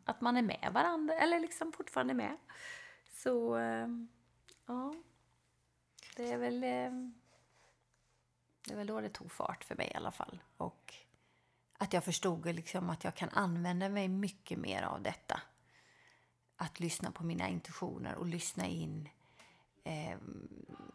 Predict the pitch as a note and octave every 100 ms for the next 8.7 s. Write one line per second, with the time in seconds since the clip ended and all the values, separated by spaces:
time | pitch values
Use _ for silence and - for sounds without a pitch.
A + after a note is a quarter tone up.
0 | - - - - A#3+ F3 - F3+ F3+ -
1 | - F3+ A3 A#3 F3 F3 E3+ - E3 -
2 | E3+ E3+ - F3 - - - - F3 E3
3 | - - E3+ - - - - - - _
4 | - G3 E3+ D#3+ F#3 G3+ A#3+ A#3 G3 E3
5 | F#3 F3 F#3 F3 F3 F3+ - F3+ F3 F3+
6 | F3+ F3+ F3+ - F3+ F3+ F3+ - G3+ F3+
7 | F3+ E3+ - G3+ G#3+ B3 A#3 A#3 A#3 A3+
8 | G#3+ G3 G3 F#3+ F#3+ F#3